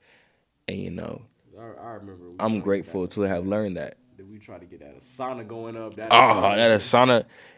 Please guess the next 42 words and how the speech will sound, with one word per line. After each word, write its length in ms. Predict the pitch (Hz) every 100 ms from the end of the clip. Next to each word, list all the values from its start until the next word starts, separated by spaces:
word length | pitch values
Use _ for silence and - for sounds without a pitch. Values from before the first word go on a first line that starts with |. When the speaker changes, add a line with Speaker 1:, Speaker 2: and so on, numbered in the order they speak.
| _
Speaker 1:
And, 100 | 104 120
you 140 | 117
know, 160 | 113 101
the 60 |
moral 280 | 101 151 180
of 60 | 151
the 60 |
story 420 | 135 151 139 139
is, 640 | 113 78 113 110 107 101 - - _ _ _ _ _ - -
you 140 | 107
know, 180 | 113 107
when 200 | 104 110
you're 120 | 165
really 200 | 175 185
starting 360 | 170 160 147 123
a 40 |
business, 640 | 107 143 156 156 151 151 - _ _ _ _ _ _ _ _ _ - -
you 180 | - 131
can 160 | 143 117
try 240 | - 139
to 140 | 135 117
tr-, 160 | - -
matriculate 720 | 113 113 - 139 - 135 131
and 100 | -
articulate 640 | 107 - 131 131 127 117 - _
and, 160 | - 98
and 180 | - 95
grab 300 | 123 123 127
that 200 | 123 120
team 300 | - 143 139
out, 280 | 135 131 - _ _ _ -
but 220 | 80 -
you 80 | 131
gotta 200 | 123 110
be 120 | 101
able 120 | 98
to 100 | 90
run 180 | 98 101
it 80 | 98
just 320 | 92 104 -
as 80 | 87
g-, 100 | 78